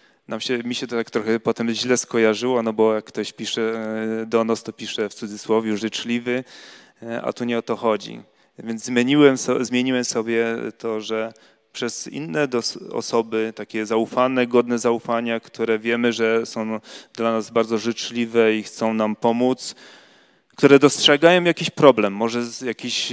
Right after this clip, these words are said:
nawyk, który nawet nie do końca jest, e, jakimś zdefiniowanym grzechem, coś, co jest, e, co może być problemem w naszym życiu,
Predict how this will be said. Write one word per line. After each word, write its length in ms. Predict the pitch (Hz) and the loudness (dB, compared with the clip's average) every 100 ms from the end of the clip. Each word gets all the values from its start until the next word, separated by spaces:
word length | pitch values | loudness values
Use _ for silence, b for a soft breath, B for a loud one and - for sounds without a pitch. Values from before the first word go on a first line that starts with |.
| 120 | 2
nawyk, 440 | 127 131 107 98 | 8 8 6 -2
który 320 | - - 147 | -4 -6 -4
nawet 420 | 143 147 147 135 139 | -4 -2 0 0 0
nie 120 | 135 | 0
do 80 | 135 | 0
końca 360 | 175 165 127 | 0 0 4
jest, 340 | 117 110 - 117 | 4 2 -2 0
e, 20 | |
jakimś 540 | 110 107 117 110 - | 2 0 -2 -4 -4
zdefiniowanym 840 | 113 110 107 - 110 107 117 113 107 | -4 0 -2 0 0 4 4 2 -2
grzechem, 640 | 104 117 - 127 123 123 B B B B - | -2 -2 0 -2 -2 -2 B B B B -14
coś, 280 | - 135 135 | 4 6 6
co 200 | - 123 | 4 4
jest, 280 | 117 - 123 | 4 2 0
e, 460 | 120 120 120 120 | 2 4 2 0
co 200 | 113 - | -2 -6
może 220 | 113 110 110 | -4 -2 -4
być 280 | 110 - - | -6 -8 0
problemem 680 | 123 113 123 120 113 117 110 | 2 4 4 4 2 0 0
w 60 | |
naszym 340 | 117 107 117 113 | 0 0 -2 -4
życiu, 580 | 123 127 - 147 160 | -4 -4 -2 0 0